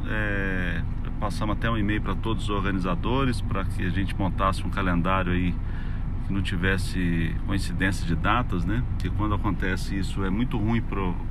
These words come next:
pro, pra prova, né? Pro organizador, pro evento, e também muito ruim pro atleta. Nós temos vivido um, o, o calendário de mountain bike no Brasil tá muito intenso, nós temos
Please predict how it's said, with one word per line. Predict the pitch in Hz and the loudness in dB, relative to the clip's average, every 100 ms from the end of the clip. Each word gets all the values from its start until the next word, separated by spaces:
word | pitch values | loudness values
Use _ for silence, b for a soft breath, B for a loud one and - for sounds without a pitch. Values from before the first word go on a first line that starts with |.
| - | -4
pro, | 92 85 | -2 -2
pra | - 80 | -2 -2
prova, | - 117 131 107 | 2 4 4 2
né? | 104 113 | 0 0
Pro | 107 | 0
organizador, | 95 90 87 85 85 87 113 | 0 2 0 0 0 0 0
pro | - 87 | 0 0
evento, | 80 98 120 120 - B B B B B B | 0 0 0 0 -2 B B B B B B
e | - | -2
também | - 120 131 | 0 2 4
muito | 131 139 131 | 6 4 2
ruim | 110 127 | 4 6
pro | 131 | 6
atleta. | 127 107 104 92 90 | 2 2 2 2 0
Nós | 92 | 0
temos | - 107 110 - - - | 0 0 0 0 -2 -2
vivido | 95 92 98 101 104 | 0 0 0 0 0
um, | 101 90 82 - B B B B B - - - | 2 2 2 0 B B B B B -4 -2 -2
o, | 92 - - - - | -2 -2 -2 -2 -4
o | - | -2
calendário | 107 110 90 117 127 | -2 0 4 4 4
de | 107 | 2
mountain | 104 107 104 | 0 0 2
bike | 90 98 - | 2 2 2
no | 98 | 0
Brasil | 95 90 90 | 2 0 0
tá | 87 98 | 0 0
muito | 120 120 | 0 0
intenso, | 92 - 120 131 - | -2 0 0 0 -2
nós | 92 - | -2 -2
temos | 107 98 82 - - | -2 -2 -2 -2 -2